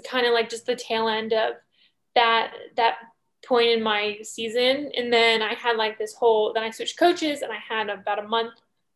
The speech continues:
break. And so this felt like a total reset. Um,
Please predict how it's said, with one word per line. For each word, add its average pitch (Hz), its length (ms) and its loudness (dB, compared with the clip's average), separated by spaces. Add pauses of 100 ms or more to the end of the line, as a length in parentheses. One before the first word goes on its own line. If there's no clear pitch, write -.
(100)
break. 220 580 -2
And 240 160 -6
so 240 140 2
this 233 180 2
felt 226 140 0
like 240 120 0
a 226 60 -8
total 226 380 4
reset. 208 580 -6 (460)
Um, 214 500 -2